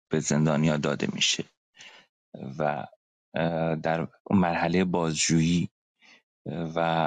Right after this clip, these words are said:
اه، خب بارها ما شاهد بودیم که، اه، در واقع از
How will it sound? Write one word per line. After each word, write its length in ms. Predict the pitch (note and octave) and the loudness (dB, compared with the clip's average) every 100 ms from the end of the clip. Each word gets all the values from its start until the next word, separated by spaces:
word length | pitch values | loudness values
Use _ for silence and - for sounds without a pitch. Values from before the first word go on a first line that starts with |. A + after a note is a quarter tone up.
| - | -2
اه، 360 | - - F2+ F2 | -6 -2 -2 0
خب 120 | - | 2
بارها 600 | F2 F#2+ F#2+ F#2+ G#2+ A2+ | 2 2 -2 -2 -2 0
ما 140 | A#2 A2+ | 2 2
شاهد 360 | - G2+ G#2+ | 2 2 2
بودیم 360 | A2+ G2 G2 G#2 | 2 2 4 2
که، 400 | - G#2 G2+ - - | 2 4 4 0 -2
اه، 500 | F2+ F2 F2 F2 D#2+ - - _ _ - | 0 2 2 2 0 -4 -10 _ _ -2
در 60 | |
واقع 260 | E2+ F#2 F2 | 0 2 0
از 180 | E2+ | 0